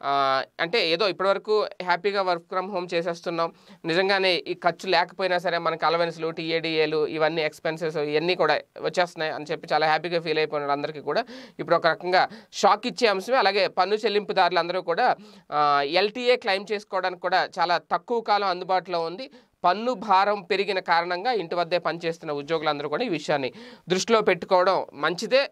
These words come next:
లేకపోతే, ఆ, ఇబ్బందులు ఎదుర్కోవాల్సి వస్తుంది భవిష్యత్తులో. ఇప్పటికే జీతాల్లో కోతలతో చాలామంది ఇబ్బందులు ఎదుర్కొంటున్నారు ఉద్యోగులు. మరి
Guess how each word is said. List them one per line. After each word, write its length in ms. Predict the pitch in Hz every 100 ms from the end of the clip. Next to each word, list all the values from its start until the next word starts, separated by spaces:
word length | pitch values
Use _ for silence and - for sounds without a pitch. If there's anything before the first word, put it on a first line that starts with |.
| - 165
లేకపోతే, 600 | 175 170 185 180 160 - - _
ఆ, 240 | 139 139 139
ఇబ్బందులు 340 | 156 180 196 185
ఎదుర్కోవాల్సి 440 | 175 - 175 175
వస్తుంది 220 | - 214
భవిష్యత్తులో. 480 | 190 160 180 190 277
ఇప్పటికే 440 | 214 185 196 160 214 220 -
జీతాల్లో 720 | 143 180 202 208 196 190 190 170
కోతలతో 640 | - 180 185 190 185 185 175
చాలామంది 560 | 165 170 165 160 143 - 151
ఇబ్బందులు 340 | 147 180 180
ఎదుర్కొంటున్నారు 680 | 156 156 170 147 147 151 190
ఉద్యోగులు. 500 | 143 147 151 196 269
మరి 380 | 156 156 131